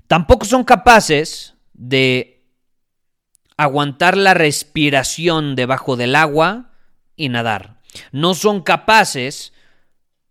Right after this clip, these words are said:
de aguantar la respiración y sumergirse en agua helada, si lo queremos llevar al siguiente nivel.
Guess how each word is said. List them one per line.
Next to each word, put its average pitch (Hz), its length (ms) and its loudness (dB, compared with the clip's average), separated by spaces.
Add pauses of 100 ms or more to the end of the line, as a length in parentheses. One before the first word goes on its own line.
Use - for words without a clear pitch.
de 123 160 0
aguantar 123 640 2
la 254 160 6
respiración 143 1040 -2 (400)
y 165 140 -6
sumergirse 151 840 -2
en 139 80 -4
agua 123 240 -2
helada, 113 300 -2
si 113 100 -10
lo 107 80 -8
queremos 120 320 -8
llevar 113 220 -4
al 117 80 -8
siguiente 113 380 -10
nivel. 101 340 -12